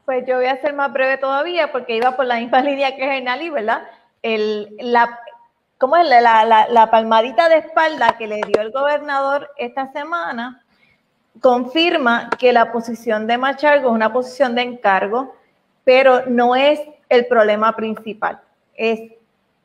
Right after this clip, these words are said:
es la inacción, ¿verdad? El tener esa sombrilla de forma inoperante.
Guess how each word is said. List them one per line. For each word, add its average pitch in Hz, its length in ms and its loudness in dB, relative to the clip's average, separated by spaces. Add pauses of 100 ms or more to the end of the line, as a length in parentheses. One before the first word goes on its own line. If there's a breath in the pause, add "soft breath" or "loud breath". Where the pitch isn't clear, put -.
(160)
es 254 340 4
la 226 340 4
inacción, 254 880 0
¿verdad? 233 480 2
El 240 160 -2
tener 226 500 0
esa 247 240 -4
sombrilla 277 460 0
de - 80 -8
forma 233 440 -2
inoperante. 220 1120 0